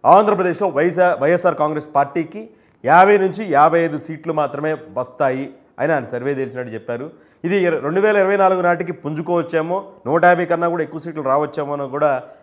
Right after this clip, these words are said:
ఆయనే స్వయంగా చెప్పారు మీడియా ముందు. అలాగే నర్సాపురంలో ముఖ్యమంత్రి జగన్మోహన్ రెడ్డి గారు, రఘురామకృష్ణరాజు గారు కలిసి పోటీ చేస్తే తనకే గెలుపు అవకాశాలు ఎక్కువగా ఉన్నాయి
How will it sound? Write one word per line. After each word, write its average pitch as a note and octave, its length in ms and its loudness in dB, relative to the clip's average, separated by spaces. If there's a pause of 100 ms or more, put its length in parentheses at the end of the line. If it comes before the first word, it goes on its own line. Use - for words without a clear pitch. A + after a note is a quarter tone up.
(120)
ఆయనే F#3 300 6
స్వయంగా E3 340 0
చెప్పారు A#2+ 420 -4 (200)
మీడియా C3+ 260 -2
ముందు. B2 320 -12 (360)
అలాగే E3 580 4
నర్సాపురంలో D#3 800 2 (380)
ముఖ్యమంత్రి E3 360 -2
జగన్మోహన్ E3 540 2
రెడ్డి D#3+ 180 0
గారు, D#3 280 0 (420)
రఘురామకృష్ణరాజు F#3 920 4
గారు E3+ 200 2
కలిసి D3 300 -6
పోటీ B2+ 320 -8
చేస్తే C#3+ 520 -6 (360)
తనకే G3+ 340 4
గెలుపు E3 320 -2
అవకాశాలు D#3+ 600 0 (100)
ఎక్కువగా D#3 400 0
ఉన్నాయి D3 360 -2